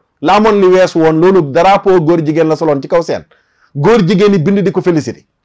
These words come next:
Loolu lañ doon dénoncé. Li mujj am tamit ci nga, ci concert am, ay góor di fóonante, loolu lañ doon dénoncé. Waaye li nga xam ne moom moo mujj am, ci la ñu profité def panneau technique, mën naa am ñoo ko tey, te loolu laa jàpp sax na ñoo ko tey. Pour rek sénégalais yi ne waaw gis nga defati na ko.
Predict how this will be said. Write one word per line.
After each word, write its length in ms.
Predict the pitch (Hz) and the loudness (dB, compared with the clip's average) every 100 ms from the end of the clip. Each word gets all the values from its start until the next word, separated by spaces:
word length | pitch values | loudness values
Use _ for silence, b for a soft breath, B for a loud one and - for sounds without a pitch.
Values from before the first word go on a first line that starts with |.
| - | -2
Loolu 200 | 165 202 | 0 2
lañ 100 | 208 | 2
doon 120 | 208 170 | 0 0
dénoncé. 420 | 196 214 - 330 b b b | 0 0 -2 -10 b b b
Li 120 | 202 | 0
mujj 200 | 269 214 - | 0 0 -2
am 140 | 233 | -2
tamit 280 | 214 208 202 | -2 -2 -2
ci 100 | 208 | -2
nga, 220 | 208 202 | -4 -4
ci 160 | 180 214 | -6 -4
concert 440 | 233 214 - 220 | -2 -2 0 0
am, 100 | 208 214 | 0 0
ay 180 | 214 | 0
góor 160 | 165 202 | 2 0
di 120 | 170 | 0
fóonante, 340 | 170 190 170 160 | 0 0 0 -2
loolu 220 | 175 - | 0 2
lañ 140 | 226 214 | 2 0
doon 100 | 180 | 0
dénoncé. 320 | 170 147 107 _ _ _ _ _ _ _ _ | 0 -2 -6 _ _ _ _ _ _ _ _
Waaye 180 | 123 151 | -2 0
li 60 | 202 | 2
nga 80 | 226 | 0
xam 160 | 208 | 0
ne 80 | 190 | -2
moom 180 | 175 170 | -2 0
moo 100 | 165 | 0
mujj 220 | 156 135 | -2 -2
am, 180 | 135 185 | -2 -2
ci 80 | 180 | -2
la 80 | 170 | -2
ñu 100 | 165 | -2
profité 500 | 165 147 131 127 151 | -2 -2 -4 -2 -2
def 240 | 160 151 _ | 0 -4 _
panneau 300 | 156 147 139 | 0 0 -2
technique, 420 | 135 139 131 240 _ - | -6 -4 -6 -8 _ -14
mën 180 | 202 214 | -8 -2
naa 100 | 170 | -2
am 80 | 135 | 0
ñoo 120 | 135 120 | -2 -4
ko 80 | |
tey, 220 | 113 156 - | -4 -6 -4
te 100 | 147 | -2
loolu 160 | 165 | 0
laa 120 | 160 135 | 2 0
jàpp 200 | - 110 | -2 -4
sax 160 | 139 | -10
na 80 | 151 | -8
ñoo 160 | 120 107 | -8 -10
ko 80 | 117 | -8
tey. 200 | 117 - _ _ _ _ _ _ - | -10 -10 _ _ _ _ _ _ -4
Pour 120 | 165 | 0
rek 100 | 180 | 0
sénégalais 380 | 196 180 160 151 | 0 -2 0 0
yi 60 | 147 | 2
ne 40 | |
waaw 220 | 143 143 | 2 0
gis 140 | 147 151 | -2 -4
nga 100 | 139 | -4
defati 300 | 127 127 113 | -4 -6 -10
na 120 | 95 | -12
ko. 100 | - | -16